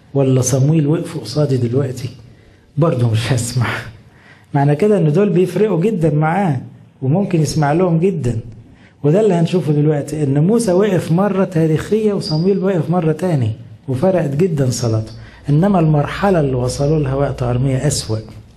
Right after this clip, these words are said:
فقال لهم: "حتى شفاعة موسى وصمويل مش هتنفع معاكم دلوقتي".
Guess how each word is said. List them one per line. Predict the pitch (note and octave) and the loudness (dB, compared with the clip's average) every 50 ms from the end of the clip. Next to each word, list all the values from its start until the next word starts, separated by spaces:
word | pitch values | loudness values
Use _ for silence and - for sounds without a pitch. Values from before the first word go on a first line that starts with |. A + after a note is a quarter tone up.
| - - - _ - - - - - - - _ _ - | -20 -20 -20 _ -20 -20 -20 -20 -20 -20 -20 _ _ -6
فقال | - D3 D3 D3 | -2 0 2 2
لهم: | D3+ D3 B2+ | 2 2 0
"حتى | - - E3+ G#3 G#3+ - - - - - | -2 -2 -2 -2 -2 -4 -4 -4 -4 -2
شفاعة | - D3 C3+ - E3 E3 D#3 C#3 B2 D#3 | -2 -4 -4 -2 -2 -2 -2 -2 -2 -2
موسى | D3+ C#3 - - | -2 -2 -2 -4
وصمويل | C3 C3 - B2+ B2+ C3+ C#3 C3 | -4 -4 -2 -2 -2 0 0 0
مش | C3 A#2+ G#2+ - | -2 -2 -2 -4
هتنفع | C3 B2+ - - C#3+ B2+ - C3 A#2+ | -4 -4 -4 -4 -4 -4 -4 -4 -2
معاكم | A#2 A#2+ A#2 A#2+ A#2 A#2 A2+ | -2 0 0 0 0 -2 0
دلوقتي". | A2 A2 G#2 G#2 G#2+ G#2+ - - - | -2 0 -2 -2 -4 -6 -8 -14 -18